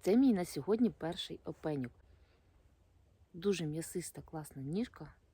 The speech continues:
але справа в тому, що там, де я знаходжусь, в Чехії, ніжки не збирають. Сьогодні мій збір, а, присвячується опенькам, опенькам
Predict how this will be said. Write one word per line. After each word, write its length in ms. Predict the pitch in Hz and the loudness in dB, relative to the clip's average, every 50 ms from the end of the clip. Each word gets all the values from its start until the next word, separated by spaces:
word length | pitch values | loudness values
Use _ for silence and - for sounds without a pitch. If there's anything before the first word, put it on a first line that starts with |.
| _ _ _ _ _ _ _ _ - | _ _ _ _ _ _ _ _ -8
але 160 | 151 160 165 | -6 -6 -6
справа 280 | - - - 175 160 | -8 -6 -6 -4 -4
в 80 | 143 143 | -4 -6
тому, 300 | - - 220 220 202 170 | -6 -4 -2 -2 -2 -4
що 320 | - - - 156 147 151 - _ _ _ - _ _ _ _ _ _ _ _ _ - _ _ _ | -6 -8 -8 -6 -6 -6 -8 _ _ _ -20 _ _ _ _ _ _ _ _ _ -20 _ _ _
там, 200 | _ 170 156 156 | _ -2 0 0
де 100 | 143 143 | -2 -4
я 80 | 143 135 | -6 -8
знаходжусь, 560 | 131 147 143 - - - - 262 247 226 - | -8 -10 -10 -6 -4 -4 -2 -2 -4 -6 -6
в 40 | - | -6
Чехії, 460 | - 226 220 202 - - 190 190 185 - _ _ _ - - _ _ _ _ _ _ _ _ _ - | -4 -4 -4 -4 -6 -8 -8 -8 -8 -10 _ _ _ -20 -20 _ _ _ _ _ _ _ _ _ -4
ніжки 400 | 175 175 202 214 - - - 147 | 0 0 0 0 -2 -4 -8 -8
не 260 | 139 147 160 175 180 | -6 -6 -4 -6 -6
збирають. 640 | 165 - - 151 147 151 147 135 131 135 - _ _ _ _ _ _ _ _ _ _ _ - - - - - - _ | -6 -8 -12 -14 -14 -14 -14 -18 -20 -20 -20 _ _ _ _ _ _ _ _ _ _ _ -20 -20 -20 -20 -20 -20 _
Сьогодні 540 | - - - 220 196 247 294 226 208 170 165 | -12 2 2 4 4 4 2 2 0 -2 -2
мій 320 | 165 175 180 170 165 - - | -2 -2 -2 -2 -4 -6 -8
збір, 520 | 156 135 135 135 - 143 143 131 - - - - _ - - _ - | -10 -10 -10 -10 -10 -8 -8 -8 -10 -12 -18 -20 _ -20 -20 _ -18
а, 60 | 160 135 131 131 135 - | -16 -16 -14 -16 -14 -4
присвячується 800 | - 208 202 - - 165 143 131 - - - - - - - - - _ | -2 -2 -2 0 -4 -6 -6 -6 -12 -16 -20 -20 -20 -20 -20 -20 -14 _
опенькам, 640 | - 302 - - 185 160 147 147 - - 202 220 247 - - | -10 -10 -2 0 0 0 0 -2 -6 -8 -8 -8 -8 -4 -6
опенькам 520 | 214 - - 247 233 190 - - 127 - | -6 0 2 2 2 2 0 -6 -12 -14